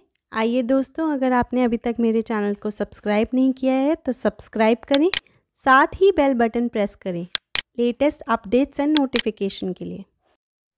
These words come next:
मैं आपको और इंतज़ार नहीं कराऊंगी, तो चलिए शुरू करते हैं। इंग्रेडिएंट्स रेडी कर लेते हैं। थ्री हंड्रेड एम एल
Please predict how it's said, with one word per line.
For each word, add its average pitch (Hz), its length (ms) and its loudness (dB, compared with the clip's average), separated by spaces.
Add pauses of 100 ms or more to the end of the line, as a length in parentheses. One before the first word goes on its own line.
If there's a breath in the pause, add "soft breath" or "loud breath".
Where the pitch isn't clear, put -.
(160)
मैं 269 200 4
आपको 269 400 4
और 277 240 6
इंतज़ार 294 440 2
नहीं 294 240 4
कराऊंगी, 311 540 2 (240)
तो 269 100 -4
चलिए 269 420 0 (100)
शुरू 320 420 0
करते 247 380 0
हैं। 190 160 -2 (1500)
इंग्रेडिएंट्स 339 600 6
रेडी 311 300 4
कर 294 180 2
लेते 233 320 0
हैं। 208 200 -4 (2250)
थ्री 320 160 6
हंड्रेड 339 340 6
एम 320 180 4
एल 381 160 4